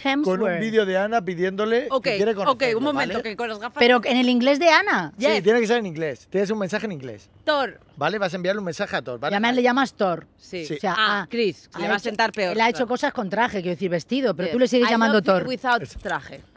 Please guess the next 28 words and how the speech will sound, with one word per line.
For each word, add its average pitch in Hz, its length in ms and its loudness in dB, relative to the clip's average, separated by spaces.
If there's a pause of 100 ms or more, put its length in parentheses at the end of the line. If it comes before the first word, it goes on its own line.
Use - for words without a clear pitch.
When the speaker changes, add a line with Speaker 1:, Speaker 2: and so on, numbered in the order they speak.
Speaker 2:
Bueno, 151 320 -4
llámalo 190 440 -2
por 147 100 -10
su 147 120 -12
nombre. 135 200 -6
¿Cómo 262 60 0
Speaker 3:
Chris, 254 60 0
Speaker 2:
se 214 40 0
llama 190 120 0
este 262 80 -6
Speaker 3:
Chris, 285 100 0
Speaker 2:
señor? 277 80 0 (100)
Speaker 1:
Estás 220 140 -4
grabando 247 260 -2
Speaker 3:
Chris, 208 80 -4
coño, 190 160 -4
Speaker 1:
ya, 175 120 -6
¿eh? 170 40 -6
Speaker 3:
Chris. 190 120 -8
Speaker 2:
¿Cómo 214 120 2
se 196 80 4
llama 202 140 2
este 175 160 -2
señor? 135 300 -4
Speaker 3:
Chris, 226 100 -4
Speaker 2:
Vale. 147 300 -2 (160)
Speaker 3:
una 226 200 0
Speaker 1:
Chris. 220 120 -2